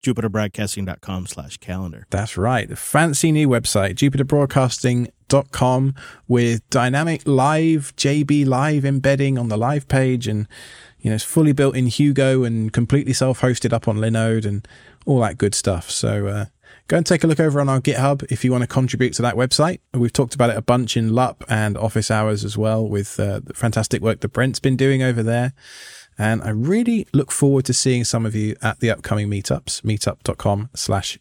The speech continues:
Speaker 2: Jupiter Broadcasting. Uh, as I've mentioned a few times, self hosted dot show slash contact is the place to go to get in touch with us. And you can find me on Twitter at Ironic Badger.
Speaker 1: I'm over there too, at Chris L A S. The show is at Self Hosted Show.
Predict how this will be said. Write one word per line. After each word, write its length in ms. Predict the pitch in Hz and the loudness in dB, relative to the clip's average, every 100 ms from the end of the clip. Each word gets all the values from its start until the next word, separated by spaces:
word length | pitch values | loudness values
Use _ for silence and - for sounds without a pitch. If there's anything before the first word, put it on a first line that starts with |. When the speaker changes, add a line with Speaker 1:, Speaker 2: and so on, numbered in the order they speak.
| _ | _
Speaker 2:
Jupiter 340 | - 104 - - | -4 -4 -4 -6
Broadcasting. 720 | 104 101 - 95 - 104 110 - - - - - - _ - | -4 -4 -4 -6 -6 -6 -6 -8 -20 -20 -20 -20 -20 _ -4
Uh, 200 | 98 98 | -2 0
as 160 | 127 131 | 0 0
I've 120 | 135 | 2
mentioned 300 | 156 156 165 | 0 0 0
a 40 | |
few 140 | 135 202 | 0 2
times, 400 | 208 214 208 - | 2 0 -2 -6
self 300 | - 120 117 | -2 0 2
hosted 340 | 117 - 113 | 0 0 -4
dot 180 | - 107 | -2 -4
show 260 | - 120 110 | 0 0 0
slash 260 | - 101 | -2 -4
contact 560 | - 139 143 143 - - - | -2 -2 0 0 0 -6 0
is 180 | 131 - | 0 0
the 80 | |
place 240 | - 113 107 | -2 -2 -2
to 80 | - | -2
go 120 | 104 | -2
to 60 | 98 | 0
get 140 | 101 | -2
in 80 | 98 | -2
touch 220 | 147 - | -2 0
with 120 | 143 | 0
us. 240 | 143 139 - - - - - | 0 -4 -10 -18 -20 -14 -2
And 60 | |
you 60 | 123 | 0
can 100 | 123 | 0
find 240 | - 135 | 2 2
me 60 | 131 | 2
on 120 | 123 | 0
Twitter 320 | - 123 120 - | 0 0 0 0
at 260 | 117 - 113 | -2 -2 -2
Ironic 340 | 104 98 - | 0 -2 -2
Badger. 380 | 113 117 185 185 _ _ - | -2 0 -4 -6 _ _ 2
Speaker 1:
I'm 120 | 170 | 4
over 160 | 160 135 | 4 2
there 100 | 127 | 0
too, 280 | 214 233 - | -2 -4 -4
at 180 | 113 - | -4 -4
Chris 260 | - 127 - | -2 -4 -2
L 160 | 113 110 | -2 0
A 100 | 107 | 0
S. 180 | 123 - | -2 -4
The 100 | 107 | -4
show 240 | 123 110 | -2 -2
is 120 | 101 | -2
at 200 | 101 104 | -6 -6
Self 240 | - 113 - | -4 -4 -2
Hosted 300 | 123 - 107 | -4 -4 -8
Show. 380 | - 80 101 | -6 -6 -10